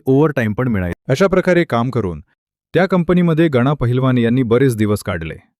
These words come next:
गणा पहिलवान आणि त्यांचे भाऊ कंपनीमध्ये राहायचे, कारण त्या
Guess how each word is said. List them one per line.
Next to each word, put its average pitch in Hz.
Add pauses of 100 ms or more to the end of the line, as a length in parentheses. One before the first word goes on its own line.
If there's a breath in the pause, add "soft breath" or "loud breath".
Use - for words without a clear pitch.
(500)
गणा 127
पहिलवान 143
आणि 113
त्यांचे 104
भाऊ 92 (100)
कंपनीमध्ये 104
राहायचे, 82 (720 soft breath)
कारण 180
त्या 156